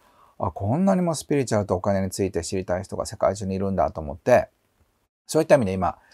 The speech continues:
英語のYouTubeの方、ケン・ホンダで、え、検索していただければ、いっぱい、えー、動画が流れてますので、えー、日本語もで見てくださってる皆さんは、英語の練習、英語の勉強だと思って、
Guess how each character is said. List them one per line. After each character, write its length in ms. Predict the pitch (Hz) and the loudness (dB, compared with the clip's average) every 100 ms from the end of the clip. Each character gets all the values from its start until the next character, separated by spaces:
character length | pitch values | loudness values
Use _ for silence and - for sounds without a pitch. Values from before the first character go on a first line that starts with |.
| _ _ - | _ _ 10
英 140 | 147 | 10
語 100 | 135 | 10
の 80 | 120 | 4
YouTube 360 | 113 - 110 85 | 0 0 -2 -2
の 80 | |
方、 220 | 85 90 - _ | -6 -8 -10 _
ケ 120 | - 131 | -2 0
ン・ 100 | 117 | 0
ホ 180 | 104 127 | 2 2
ン 80 | |
ダ 100 | 101 | 2
で、 140 | 82 76 _ - | 0 -4 _ -14
え、 80 | 95 | -8
検 240 | - 98 | -4 -4
索 160 | 95 - | -4 -6
し 40 | |
て 60 | 101 | -6
い 60 | |
た 80 | 92 | -4
だ 80 | 90 | -4
け 80 | 92 | -2
れ 60 | |
ば、 180 | 80 - _ _ - - | 2 0 _ _ -16 -6
い 80 | 101 | -6
っ 60 | - | 2
ぱ 160 | 131 | 4
い、 80 | 123 - | 4 2
え 300 | 117 104 90 | -4 -4 -4
ー、 40 | 104 | 0
動 140 | 107 | 0
画 260 | 90 87 - | 0 -2 -4
が 100 | 104 | -2
流 60 | |
れ 80 | 92 | -2
て 80 | 85 | -4
ま 100 | 82 | -8
す 140 | - | -6
の 80 | 82 | -6
で、 180 | 80 73 _ _ - | -4 -6 _ _ -12
え 160 | 85 | -10
ー、 60 | 82 | -6
日 100 | 98 | -4
本 340 | 107 107 98 - | -2 -2 -4 -6
語 140 | 104 101 | -2 -2
も 240 | 90 - - | -2 -8 -8
で 200 | 87 110 | -8 -8
見 80 | - | -10
て 80 | 98 | -10
く 80 | 92 | -8
だ 100 | 85 | -8
さ 120 | 87 | -8
っ 40 | |
て 120 | 85 90 | -8 -6
る 60 | |
皆 180 | 85 98 | -6 -6
さ 120 | - | -4
ん 60 | 82 | -2
は、 160 | 95 - _ _ _ | -2 -2 _ _ _
英 200 | 160 180 | 2 4
語 100 | 165 | 4
の 120 | 156 | 0
練 180 | 135 139 | 0 -2
習、 360 | - 139 120 - | -4 0 0 0
英 140 | 131 139 | -2 0
語 80 | 135 | 0
の 100 | 120 | -2
勉 220 | 131 127 | -2 0
強 140 | 127 | 0
だ 120 | 120 | 0
と 80 | 117 | -2
思 120 | 104 87 | -4 -4
っ 20 | |
て、 300 | - 151 | 0 0